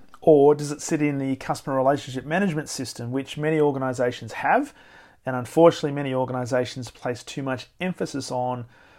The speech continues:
I guess, the compliance around the C R M system? And it's a really interesting dynamic because if you look at most organisations, and I just reflect on the time that I was a sales leader, and we had, uh, what was it? I think we had Siebel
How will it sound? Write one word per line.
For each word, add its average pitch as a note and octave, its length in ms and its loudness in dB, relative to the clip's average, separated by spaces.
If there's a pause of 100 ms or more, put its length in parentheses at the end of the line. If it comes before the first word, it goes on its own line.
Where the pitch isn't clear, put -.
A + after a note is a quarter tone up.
(160)
I C3 100 -8
guess, B2 260 -2
the C3 160 -2
compliance D3 640 -2
around A#2+ 380 -4
the B2 80 -8
C C3 200 -8
R A#2 220 -2
M A2 100 -8
system? - 460 -12 (460)
And D3 60 -4
it's C#3+ 140 -4
a D3+ 40 4
really F3 280 4
interesting C#3+ 400 -6
dynamic C3 420 -2
because C3+ 520 0
if D3 120 -6
you C#3+ 100 0
look F3 200 0
at - 100 -2
most D3 300 -4
organisations, C3 640 -4
and C3+ 60 -2
I D#3+ 120 4
just D#3 180 -2
reflect B2+ 400 -6
on B2+ 100 -4
the A#2 80 -8
time C3 280 -4
that B2+ 100 -4
I C3 60 2
was C3 120 -2
a B2 60 -10
sales A#2+ 340 -6
leader, B2 320 -2 (440)
and C3 100 -6
we C3+ 80 2
had, B2+ 400 0
uh, B2 300 -2
what C#3+ 160 -4
was C3+ 140 -4
it? A#2 200 -6
I A#2+ 60 -8
think D3 240 -8
we C3+ 60 -4
had A#2+ 180 -8
Siebel E3+ 500 -2